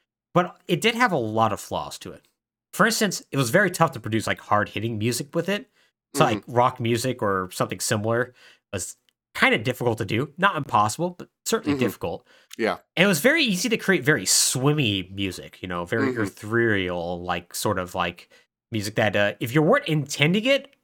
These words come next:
Speaker 1: it's gonna sound pretty bad.
Speaker 2: Right.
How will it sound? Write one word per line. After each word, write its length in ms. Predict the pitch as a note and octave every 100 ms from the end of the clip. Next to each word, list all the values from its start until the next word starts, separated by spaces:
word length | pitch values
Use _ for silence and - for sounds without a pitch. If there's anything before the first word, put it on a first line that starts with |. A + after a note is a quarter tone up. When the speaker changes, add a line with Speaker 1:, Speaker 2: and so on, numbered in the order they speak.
| _
Speaker 1:
it's 300 | - - -
gonna 220 | - F#3+ E3+
sound 400 | - C#3+ A#2+ -
pretty 340 | - B2+ G#2
bad. 400 | F#2 E2+ D2 E2+ _ _ _ -
Speaker 2:
Right. 340 | G#2+ G2+ F2+